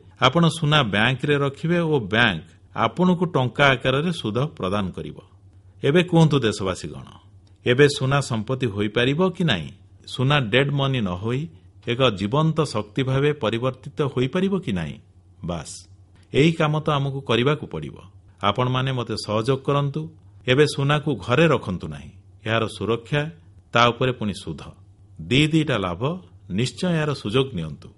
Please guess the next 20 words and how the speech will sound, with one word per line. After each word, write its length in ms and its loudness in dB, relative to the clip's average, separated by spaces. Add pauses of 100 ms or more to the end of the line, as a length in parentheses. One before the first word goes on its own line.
(380)
ଆଉ 160 4
ଗୋଟିଏ 220 -2
କଥା, 280 -18 (520)
ସଭରେନ୍ 560 4
ଗୋଲ୍ଡ 300 6
ବଣ୍ଡରେ 520 2
ଆପଣଙ୍କ 420 0
ହାତକୁ 500 -4
ସୁନା 340 -2
ମୁଣ୍ଡା 340 2
ତ 120 -4
ଆସୁନି, 420 2 (520)
ବରଂ 340 4
କାଗଜଟିଏ 560 0
ପାଉଛନ୍ତି, 540 -6 (560)
କିନ୍ତୁ 280 2
ସେହି 260 2
କାଗଜ 440 2
ଖଣ୍ଡକର 500 -2
ମୂଲ୍ୟ 300 0